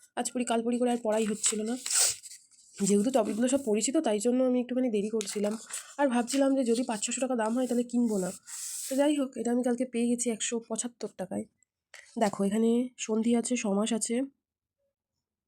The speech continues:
ঠিক আছে, উপসর্গ, এই সব কিছু আছে, বাক্য শুদ্ধি আছে,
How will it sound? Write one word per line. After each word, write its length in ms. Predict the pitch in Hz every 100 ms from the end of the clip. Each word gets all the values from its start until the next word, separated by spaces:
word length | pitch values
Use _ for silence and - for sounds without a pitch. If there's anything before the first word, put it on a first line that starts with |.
| _ _ _ _ _ _ _ _ _ -
ঠিক 160 | - 247
আছে, 180 | 214 202
উপসর্গ, 600 | 196 214 226 220 220 240 -
এই 80 | 220
সব 140 | 214 233
কিছু 260 | 240 240
আছে, 340 | 214 196 220 226 _ _ _ _ _ _ _ _ _ _ - - _ _ _ _ _ _ _ _ -
বাক্য 380 | 214 208 - 233
শুদ্ধি 380 | 240 208 233 233
আছে, 340 | 220 233